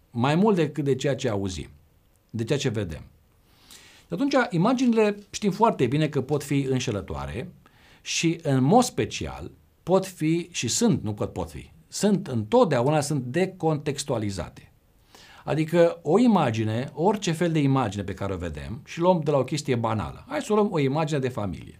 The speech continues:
da? Am plecat în concediu cu toții, mergem undeva într-o zonă unde ne-am dorit să mergem de multă vreme, acolo avem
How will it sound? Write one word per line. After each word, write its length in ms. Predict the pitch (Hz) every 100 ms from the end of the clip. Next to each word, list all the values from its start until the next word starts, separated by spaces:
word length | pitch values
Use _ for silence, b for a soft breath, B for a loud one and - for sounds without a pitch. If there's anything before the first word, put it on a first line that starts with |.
| _
da? 200 | - 117 - B B B B
Am 160 | - 196
plecat 480 | 151 139 151 - -
în 100 | 110
concediu 560 | 104 95 95 208 151 120
cu 140 | 110
toții, 680 | - 233 220 - 185 175 B B B B B
mergem 400 | 190 170 143 135
undeva 560 | 127 120 131 113 107
într-o 300 | 120 104 110
zonă 320 | 98 139 117 104
unde 460 | 104 95 98 92 101
ne-am 180 | 113
dorit 260 | 101 101 101
să 140 | 92
mergem 340 | 90 110 98 90
de 80 | 90
multă 320 | 92 82 87
vreme, 560 | 165 233 196 165 151 -
acolo 440 | - - 185 156
avem 280 | 127 123